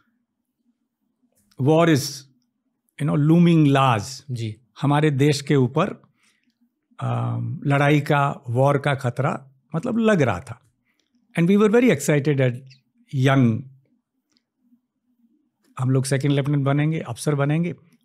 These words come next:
Speaker 1: और सीधे हम लोग लोहा लेने के लिए जाएंगे।
Speaker 2: हाँ जी।
Speaker 1: तो this was there, तो हमको पता था। और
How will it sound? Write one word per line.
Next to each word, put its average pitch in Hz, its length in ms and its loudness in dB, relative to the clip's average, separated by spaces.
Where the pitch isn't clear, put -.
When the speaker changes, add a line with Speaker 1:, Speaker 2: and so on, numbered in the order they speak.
Speaker 1:
और 131 80 -6
सीधे 170 340 -2
हम 135 180 0
लोग 135 320 -4
लोहा 123 220 2
लेने 123 280 2
के 123 100 -6
लिए 143 300 -6
जाएंगे। 131 400 -2
Speaker 2:
हाँ 123 80 -8
जी। 107 140 -10
Speaker 1:
तो 285 240 -6
this 247 260 -2
was 226 120 2
there, 131 340 0
तो 165 60 -6
हमको 156 260 -2
पता 180 260 -2
था। 110 280 -10
और 107 320 -10